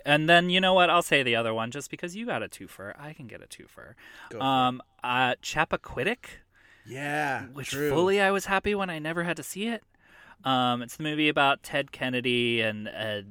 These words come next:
Speaker 1: the car crash with his mistress. It starred Jason Clarke, an actor who, like, never is as good as he was, as I want him to be, as he was in
Speaker 2: Mm.
Speaker 1: Zero Dark Thirty.
Speaker 2: Yeah, good point.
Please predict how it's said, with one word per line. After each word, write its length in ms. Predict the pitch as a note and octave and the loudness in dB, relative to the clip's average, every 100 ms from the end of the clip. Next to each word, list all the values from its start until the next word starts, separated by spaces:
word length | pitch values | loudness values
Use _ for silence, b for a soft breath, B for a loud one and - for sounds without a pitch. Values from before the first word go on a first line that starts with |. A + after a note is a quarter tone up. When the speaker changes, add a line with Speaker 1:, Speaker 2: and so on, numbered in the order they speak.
| D#2 | -10
Speaker 1:
the 220 | A#2 G#2+ - | -6 -6 -6
car 240 | - C3 | -6 -6
crash 420 | - C3 A#2+ A#2 - | -4 -2 0 0 -6
with 220 | A2+ A2 - - | -8 -10 -16 -12
his 380 | A2 G#2 - | -10 -10 -12
mistress. 1040 | D3+ G3+ G3+ - G#3 F#3+ F3+ - - - - b b b | -6 -4 -4 -4 2 6 6 2 -8 -12 -16 b b b
It 100 | C#3+ | -4
starred 260 | D#3 D3 | 2 2
Jason 340 | C#3+ C#3+ - C#3+ | 2 -2 -2 -8
Clarke, 460 | - C3 B2+ - | 2 4 6 4
an 80 | C3+ | 0
actor 380 | C3+ C#3 - C3+ | 0 0 -2 -6
who, 280 | B2+ C3 B2+ | -4 -4 -2
like, 260 | A#2+ A2+ - | -2 -4 -8
never 640 | C3+ C3 C3+ C#3 E3+ F3 | -12 -4 0 0 0 -2
is 160 | F3 F3+ | -2 -6
as 140 | E3+ | -8
good 200 | - F3 | -6 -6
as 120 | F3 - | -6 -10
he 140 | F3+ | -12
was, 600 | E3 D#3+ D#3+ E3 D#3+ - - | -6 -2 -2 -2 -6 -10 -6
as 180 | C3+ | -6
I 120 | C#3+ C#3+ | -4 -4
want 240 | C#3+ D3+ | -4 -8
him 160 | - D#3+ | -10 -12
to 100 | D#3 | -8
be, 380 | D#3 D3 D3 | -6 -4 -4
as 160 | C3+ C3 | -6 -8
he 100 | C3 | -6
was 300 | B2+ B2 B2+ | -2 0 0
in 300 | F#3 B2 A#2+ | -2 -4 -6
Speaker 2:
Mm. 40 | |
Speaker 1:
Zero 300 | C#3 A#2+ A#2+ | -6 -2 -2
Dark 240 | A#2+ A#2 A2 | -2 -4 -6
Thirty. 400 | B2 B2+ C3+ D3 _ b b b b b | -8 -8 -12 -16 _ b b b b b
Speaker 2:
Yeah, 400 | B2 B2 A#2+ A#2 _ | -10 -6 -6 -8 _
good 140 | - E3 | -16 -16
point. 280 | A#2+ A2 | -14 -16